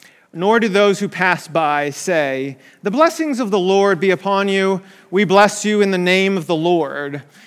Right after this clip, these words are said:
And here again, it's a little confusing, uh, but I'll just simply say it this way. God forbid the person who says, who looks at whatever darkness is within you and says,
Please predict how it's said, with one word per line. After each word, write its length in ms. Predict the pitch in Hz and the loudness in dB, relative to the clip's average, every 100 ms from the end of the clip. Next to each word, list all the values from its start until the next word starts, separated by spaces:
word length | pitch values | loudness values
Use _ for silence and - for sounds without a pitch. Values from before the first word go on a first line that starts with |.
| - | -18
And 180 | - 190 | -4 -2
here 220 | 185 254 | 0 4
again, 580 | 233 175 208 190 170 165 - _ - | 4 4 2 2 0 -6 -10 _ -8
it's 200 | 196 208 | -6 -2
a 40 | |
little 240 | 208 214 185 | -2 -2 -2
confusing, 920 | 180 175 208 202 165 160 151 156 151 _ _ _ | -6 -6 -4 -4 -4 -6 -8 -10 -12 _ _ _
uh, 440 | 165 156 156 156 156 - - _ | 0 2 0 -2 -10 -20 -20 _
but 120 | 185 | 0
I'll 120 | 185 | 2
just 220 | 165 196 | 0 -4
simply 320 | - 220 180 180 | -4 -4 -4 -4
say 280 | - 196 | -2 -2
it 140 | 175 139 | -4 0
this 280 | 208 208 160 | 0 0 -6
way. 440 | 151 143 139 139 - - 147 | -4 -4 -4 -8 -16 -20 -2
God 340 | 208 285 262 | 4 4 4
forbid 640 | - 196 135 208 214 196 175 - - | -2 -8 2 4 4 2 -4 -12 -12
the 100 | 170 | -10
person 480 | - 214 196 202 180 | -2 -2 -2 -4 -4
who 140 | 196 | -4
says, 680 | - 196 180 175 165 - - _ _ | -2 0 2 0 -4 -8 -16 _ _
who 160 | 202 202 | -4 -2
looks 300 | 247 294 240 | 0 -2 -2
at 120 | 190 | -2
whatever 320 | 196 294 277 | 4 4 4
darkness 720 | 180 175 190 190 180 170 - | -4 0 0 -2 -8 -8 -6
is 140 | 180 147 | -6 -6
within 360 | 165 185 180 | -6 -4 -4
you 260 | 170 165 156 - _ | -4 -4 -8 -14 _
and 120 | 170 | -12
says, 560 | - 180 170 160 - | 0 2 2 -2 -8